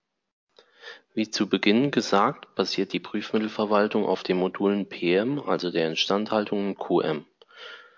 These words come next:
Und hierüber werden die Q M-Daten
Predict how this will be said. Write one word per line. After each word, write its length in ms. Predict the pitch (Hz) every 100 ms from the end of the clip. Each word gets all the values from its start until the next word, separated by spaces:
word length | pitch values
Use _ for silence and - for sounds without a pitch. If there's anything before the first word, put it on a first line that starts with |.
| _ _ -
Und 240 | 101 92
hierüber 840 | - 139 143 113 107 117 143 139 - _ _ _ _ _ -
werden 220 | 95 92
die 80 | 90
Q 200 | - 90
M-Daten 760 | 101 113 120 120 127 131 135